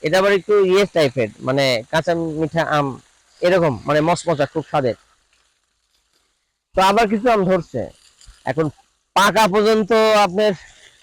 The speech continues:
হচ্ছে যে এখনো অপেক্ষা করতে পারিনি, যেহেতু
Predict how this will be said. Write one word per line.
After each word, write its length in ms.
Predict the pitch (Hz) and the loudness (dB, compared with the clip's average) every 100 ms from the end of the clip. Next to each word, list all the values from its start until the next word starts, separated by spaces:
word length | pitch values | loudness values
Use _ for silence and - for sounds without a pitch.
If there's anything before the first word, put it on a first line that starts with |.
| - _ _ | -20 _ _
হচ্ছে 260 | 160 170 180 | -6 0 2
যে 80 | 185 | 4
এখনো 440 | 180 170 185 190 | 4 2 2 0
অপেক্ষা 360 | 180 180 175 185 | 0 0 -2 0
করতে 260 | 170 160 | 0 -2
পারিনি, 440 | 170 170 170 147 151 - _ _ _ _ _ _ _ _ _ _ _ _ - 135 | 0 2 2 -2 -6 -12 _ _ _ _ _ _ _ _ _ _ _ _ -12 -4
যেহেতু 480 | 156 165 170 170 | -2 0 0 0